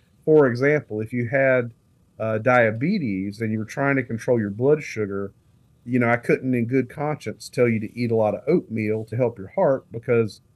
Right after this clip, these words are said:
all that oatmeal might make your blood sugar higher. Um, so if you don't have a condition where, you know, you have to worry about eating too much oatmeal or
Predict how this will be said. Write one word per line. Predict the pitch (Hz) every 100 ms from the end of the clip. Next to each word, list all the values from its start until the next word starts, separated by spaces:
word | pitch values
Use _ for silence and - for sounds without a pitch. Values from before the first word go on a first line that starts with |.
| _ -
all | 131
that | 135 135
oatmeal | 147 139 120 113
might | 117 107
make | 117 120
your | 107
blood | 117 123 117
sugar | - 95 87
higher. | 90 82 - _ _ _ _ -
Um, | 107 104 101 -
so | - - 117 -
if | 135 165 180 -
you | 147
don't | 151 147
have | 143 139
a | 135
condition | 131 117 131 131 156 139
where, | 113 107 101 -
you | 113 110
know, |
you | 101 110
have | 127 120
to |
worry | 107 117 123 123
about | 120 107
eating | 120 123 117
too | 135
much | 127 120 123
oatmeal | 120 120 120 123
or | 117